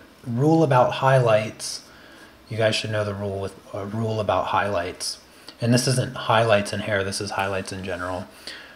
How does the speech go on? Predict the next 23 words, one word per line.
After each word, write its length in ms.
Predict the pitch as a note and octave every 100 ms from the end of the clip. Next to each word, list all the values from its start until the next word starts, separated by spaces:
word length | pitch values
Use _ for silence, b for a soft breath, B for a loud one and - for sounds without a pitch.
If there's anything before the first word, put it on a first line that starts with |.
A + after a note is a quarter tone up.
| B
The 100 | -
rule 220 | A2 C#3+ C#3+
with 120 | C#3
highlights 500 | - B2 C3 C3 C3
is 100 | G#2
always 340 | - C#3+ E3+
make 200 | D3+ C3+
them 200 | C3 A2
bigger 480 | G2 G#2+ A#2+ B2+ C3 - -
than 140 | G#2+ G#2+
you 100 | G2
think 300 | - G#2+ A2
they 180 | B2 C#3+
are, 320 | C#3+ D#3 D3 - - _ B B B B B B
because 280 | B2 A#2 A2+
you 60 | A#2
can 120 | A#2+
always 320 | A#2+ D3+ C#3+
shrink 320 | - C3 C3
a 60 | A#2
highlight 560 | A2 G#2 G#2 G2+ G2+ - - - -
and 580 | G#2+ G#2 G2 F#2+ G2 - - -
it's 260 | - G#2 -